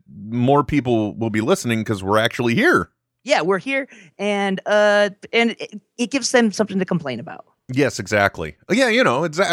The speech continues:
Speaker 2: 'Cause
Speaker 1: exa-
Speaker 2: that's, that's what the internet's for.
Speaker 1: Why can't these guys ever start on time?
Speaker 2: Yeah, good Lord, it's not that hard, people.
Speaker 1: Well, actually
Speaker 2: You have Ralph Garman tell people what time you're gonna be on air, and then you show up.
Speaker 1: Yeah, that's why we didn't run that ad at all this week.
Speaker 2: <laughs>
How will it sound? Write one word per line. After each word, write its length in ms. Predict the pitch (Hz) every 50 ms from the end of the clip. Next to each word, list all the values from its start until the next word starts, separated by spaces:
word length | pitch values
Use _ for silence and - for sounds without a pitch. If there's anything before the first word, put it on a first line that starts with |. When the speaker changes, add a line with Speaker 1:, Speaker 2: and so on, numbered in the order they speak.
| 180
Speaker 2:
'Cause 140 | - - 180
Speaker 1:
exa- 40 | -
Speaker 2:
that's, 280 | - 277 294 285 - -
that's 200 | - 285 294 -
what 60 | - -
the 80 | 294 -
internet's 260 | 294 285 269 247 -
for. 380 | - - 285 349 330 214 - -
Speaker 1:
Why 240 | 113 131 175 202 226
can't 420 | 214 - - 208 214 214 208 - -
these 280 | 165 180 180 170 143
guys 440 | 123 - 156 147 143 143 143 127 - -
ever 260 | 135 135 131 151 151
start 380 | - - - 120 107 107 104 117
on 220 | 139 170 190 202
time? 540 | - 226 269 330 349 302 165 92 80 78 80 -
Speaker 2:
Yeah, 220 | 262 277 220 170 156
good 180 | - 285 294 202
Lord, 320 | 185 220 254 240 185 151
it's 120 | 135 - -
not 160 | 302 302 -
that 180 | 175 139 -
hard, 280 | - 240 269 208 147 -
people. 400 | - 143 123 - 165 185 202 233 -
Speaker 1:
Well, 120 | 131 135 -
actually 480 | 131 151 - - 175 170 160 156 143 175
Speaker 2:
You 80 | 170
have 240 | 170 196 190 139 120
Ralph 300 | 123 160 165 175 190 180
Garman 360 | - 170 160 185 208 226 208 170
tell 200 | - 190 190 185
people 260 | - 196 196 - 175
what 160 | 160 190 -
time 180 | - 220 214 226
you're 80 | 214 196
gonna 140 | 220 208 190
be 120 | 220 226 220
on 160 | 226 220 170
air, 160 | 143 139 160
and 120 | 196 196 190
then 80 | 196 202
you 60 | 196
show 240 | 196 - 247 247 - -
up. 260 | 330 160 - _ _
Speaker 1:
Yeah, 180 | - 135 117 95
that's 200 | 98 110 110 117
why 100 | 117 110
we 100 | 107 104
didn't 200 | 95 95 92 90
run 140 | 90 90 95
that 140 | 90 87
ad 160 | 87 92 95 92
at 100 | 98 95
all 120 | 104 101
this 200 | 92 95 - -
week. 160 | 117 101 98 -
Speaker 2:
<laughs> 580 | - - - - - - _ _ - 208 -